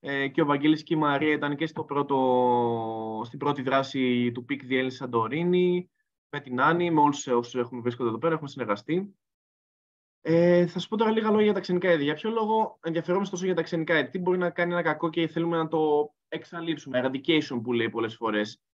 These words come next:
Ε, δυστυχώς τα ξενικά είδη είναι είδη, να ξεκινήσω τον γνωρισμό, τα οποία δεν κατα-, η φυση-,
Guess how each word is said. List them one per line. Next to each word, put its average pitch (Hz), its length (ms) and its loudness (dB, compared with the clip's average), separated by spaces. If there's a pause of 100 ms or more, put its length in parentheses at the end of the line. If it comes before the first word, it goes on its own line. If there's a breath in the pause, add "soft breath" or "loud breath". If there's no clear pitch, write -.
(460)
Ε, 139 1160 0
δυστυχώς 156 420 -4
τα 220 80 -4
ξενικά 202 500 2
είδη 185 380 2
είναι 202 300 0
είδη, 180 420 -2
να 143 120 0
ξεκινήσω 170 260 -6
τον 180 80 0
γνωρισμό, 170 260 2
τα 156 100 0
οποία 196 500 0 (600)
δεν 190 460 -2 (100)
κατα-, 156 480 2
η 147 80 -8
φυση-, 151 320 -4